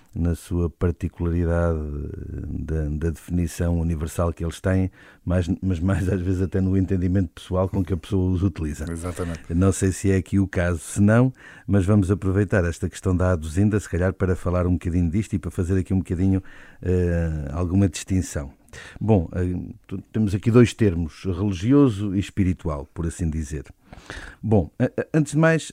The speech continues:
Speaker 1: talvez, eh, falar aqui uma coisa, explicar aqui uma coisa que é, que é importante até todos termos consciência.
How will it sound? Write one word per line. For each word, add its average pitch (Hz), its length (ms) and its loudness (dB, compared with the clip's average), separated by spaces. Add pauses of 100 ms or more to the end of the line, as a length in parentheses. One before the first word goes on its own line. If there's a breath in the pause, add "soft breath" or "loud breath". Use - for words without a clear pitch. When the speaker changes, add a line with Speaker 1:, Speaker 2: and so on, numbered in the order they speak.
(100)
Speaker 1:
talvez, 135 500 0
eh, 107 540 0 (800)
falar 95 320 -4
aqui 92 160 -6
uma 87 120 0
coisa, 110 240 -4
explicar 95 380 -4
aqui 92 160 -2
uma 87 140 0
coisa 95 280 -2
que - 160 -8
é, 87 160 -2
que - 140 -8
é 90 40 0
importante 87 380 -4
até 87 200 -4
todos 90 320 -6
termos 90 280 -2
consciência. 85 800 -4